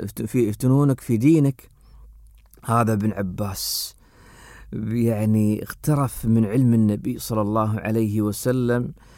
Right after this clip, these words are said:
لما النبي يعني ذهب إلى جوار ربه. و-، وابن عباس طبعًا يعني راح مثل ما راحوا الأولين.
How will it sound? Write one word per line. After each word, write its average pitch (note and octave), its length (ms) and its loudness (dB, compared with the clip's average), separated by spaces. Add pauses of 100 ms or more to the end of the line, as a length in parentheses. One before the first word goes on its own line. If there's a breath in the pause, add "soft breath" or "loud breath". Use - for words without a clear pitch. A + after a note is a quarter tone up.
(260 soft breath)
لما A#2 460 4 (180)
النبي A2+ 440 2
يعني G#2+ 720 -2
ذهب G#2 560 -2
إلى G2+ 240 0
جوار G#2 480 -4
ربه. G2+ 540 -2 (720 soft breath)
و-، A#2 880 0
وابن - 540 -2
عباس B2+ 520 0
طبعًا B2 500 0 (340)
يعني A#2 400 -4 (1040)
راح F#3+ 600 -2
مثل C3+ 160 0
ما D3+ 180 0
راحوا D#3+ 260 2
الأولين. D#3+ 640 2